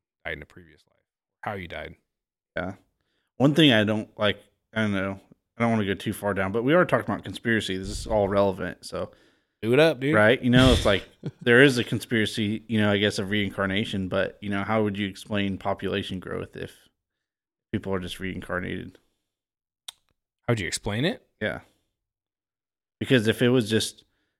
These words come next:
Speaker 2: someone passes away, you reincarnate to a different life, you know, there'd never be population growth. You'd just be replacing life.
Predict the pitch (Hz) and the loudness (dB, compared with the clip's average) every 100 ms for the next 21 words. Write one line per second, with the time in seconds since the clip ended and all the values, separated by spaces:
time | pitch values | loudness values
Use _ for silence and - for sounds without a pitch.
0 | _ - 120 120 113 101 95 95 98 101 | _ 0 2 4 2 0 -4 -4 -2 0
1 | 101 101 - _ _ _ _ _ _ _ | -2 -6 -10 _ _ _ _ _ _ _
2 | - 98 98 98 107 95 - 101 95 90 | -8 -8 -6 -2 0 -2 -4 -4 -2 -4
3 | - 95 95 92 - 98 95 - 98 95 | -6 -8 -8 -10 -10 -6 -6 -6 -8 -6
4 | 98 98 98 92 90 90 - 95 95 98 | -6 -4 -6 -8 -12 -14 -8 -8 -4 -6
5 | 95 95 92 92 90 98 90 92 - 87 | -6 -10 -10 -12 -10 -12 -12 -14 -16 -20
6 | 87 - 92 - - - _ | -20 -10 -8 -8 -14 -18 _